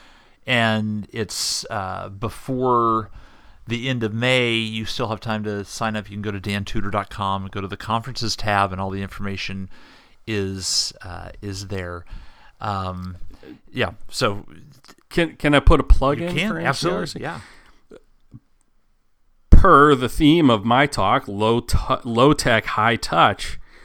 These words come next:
Speaker 2: Like, I really believe that's the value or the hidden value of an event like N C R C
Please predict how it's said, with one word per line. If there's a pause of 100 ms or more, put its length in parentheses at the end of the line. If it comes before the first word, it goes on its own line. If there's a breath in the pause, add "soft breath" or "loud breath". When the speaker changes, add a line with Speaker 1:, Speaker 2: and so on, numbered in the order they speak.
(120)
Speaker 2:
Like,
I
really
believe
that's
the
value (600)
or
the
hidden
value
of
an
event
like (520)
N
C
R
C